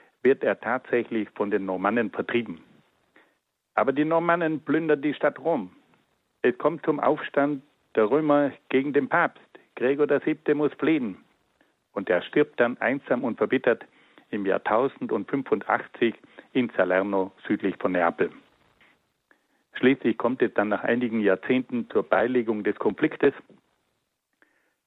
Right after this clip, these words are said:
In der Stadt Worms kommt es zu einem Konkordat und dieses Konkordat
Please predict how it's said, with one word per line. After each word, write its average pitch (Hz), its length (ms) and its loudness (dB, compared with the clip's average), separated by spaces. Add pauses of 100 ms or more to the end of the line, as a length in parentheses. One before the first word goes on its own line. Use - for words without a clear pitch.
In 117 140 -6
der 113 120 0
Stadt - 380 -2 (220)
Worms 127 380 0 (460)
kommt 120 380 -4
es 113 180 2 (140)
zu - 120 -2
einem 104 240 0
Konkordat 117 680 0 (1080)
und 113 340 -4
dieses 113 280 -2
Konkordat - 640 0